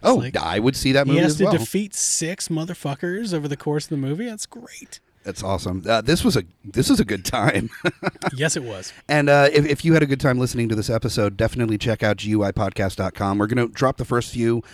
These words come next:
Speaker 1: on the G U I podcast stream, um, and then eventually go to our own stream after a few episodes. But, uh, let us know what you think. Go to G U I podcast dot com for links to all of, all of our social media. We've got a Facebook, Twitter,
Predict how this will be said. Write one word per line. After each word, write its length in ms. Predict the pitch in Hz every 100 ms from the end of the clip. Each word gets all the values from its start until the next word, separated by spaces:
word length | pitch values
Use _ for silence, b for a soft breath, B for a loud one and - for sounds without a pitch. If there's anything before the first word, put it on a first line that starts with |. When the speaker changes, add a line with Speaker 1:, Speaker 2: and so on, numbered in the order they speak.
| B B
Speaker 1:
on 180 | 113 117
the 80 | 113
G 140 | 113
U 100 | 113
I 80 | 107
podcast 540 | 104 107 - 98 - -
stream, 460 | - 131 92 87 - B B B B
um, 340 | 101 98 92 98
and 140 | 110
then 140 | 110 104
eventually 400 | 107 104 113 101
go 160 | 98
to 160 | 92 110
our 160 | 95 95
own 120 | 98
stream 480 | - 98 92 90 90 b b b b -
after 200 | 95 101
a 60 |
few 200 | - 101
episodes. 480 | 92 - 107 92 90
But, 220 | - 95 - B B B
uh, 120 | 104
let 160 | 113 143
us 80 | 151
know 80 |
what 100 | 156
you 60 | 131
think. 500 | - 123 123 - - -
Go 140 | 117
to 60 | 113
G 100 | 120
U 80 | 113
I 60 |
podcast 360 | - 107 104 92
dot 160 | 98
com 320 | - 127 123 120
for 100 | 117
links 200 | 104 -
to 80 |
all 80 | 107
of, 100 | 98 -
all 160 | 95 101
of 80 | 95
our 80 |
social 280 | 95 101 92
media. 300 | 95 98 95
We've 140 | 95 90
got 140 | 95
a 40 |
Facebook, 500 | 90 127 123 - 113
Twitter, 520 | - 110 101 101 98